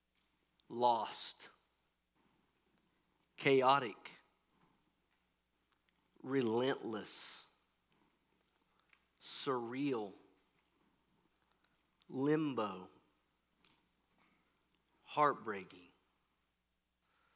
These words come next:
It's just a small sample size of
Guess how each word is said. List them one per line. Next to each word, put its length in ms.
It's 120
just 240
a 80
small 800
sample 640
size 640
of 240